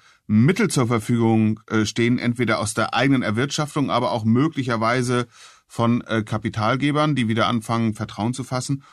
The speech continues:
um eben auch die digitale Transformation zu verstärken und mit neuen Produkten da reinzustoßen, wo sich die Start-ups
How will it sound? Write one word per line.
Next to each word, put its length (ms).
um 300
eben 280
auch 180
die 160
digitale 440
Transformation 680
zu 120
verstärken 560
und 500
mit 220
neuen 200
Produkten 760
da 120
reinzustoßen, 720
wo 60
sich 100
die 100
Start-ups 720